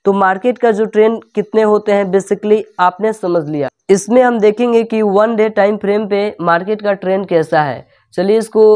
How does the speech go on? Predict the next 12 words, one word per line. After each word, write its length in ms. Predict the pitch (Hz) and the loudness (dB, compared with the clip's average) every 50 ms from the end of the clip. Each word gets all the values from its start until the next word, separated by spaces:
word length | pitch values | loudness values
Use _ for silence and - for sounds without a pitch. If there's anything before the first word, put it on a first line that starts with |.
| 208 - _ _ | 2 -2 _ _
और 220 | 180 175 190 202 185 | 0 0 0 0 0
जूम 260 | 165 180 208 220 220 | -2 -2 -2 -2 -2
कर 140 | 214 220 208 | -2 -2 -2
लेते 280 | 208 208 202 196 202 202 | -2 -2 -4 -4 -4 -2
हैं, 220 | 196 196 202 208 | -2 0 -2 -4
काफ़ी 280 | 208 - 175 175 - 220 | -2 -4 -4 -2 -2 -6
पास 360 | 220 _ - 180 185 196 190 _ | -8 _ -2 -2 -2 -2 -4 _
में 120 | 202 196 | -6 -4
ला 120 | 196 190 185 | -2 -2 -2
लेते 280 | 190 190 185 180 190 | -2 -4 -6 -4 -4
हैं 200 | 190 202 214 226 - _ _ _ _ _ _ | -6 -6 -6 -8 -12 _ _ _ _ _ _
तो 380 | - 190 196 196 - - _ | 0 2 2 0 -2 -8 _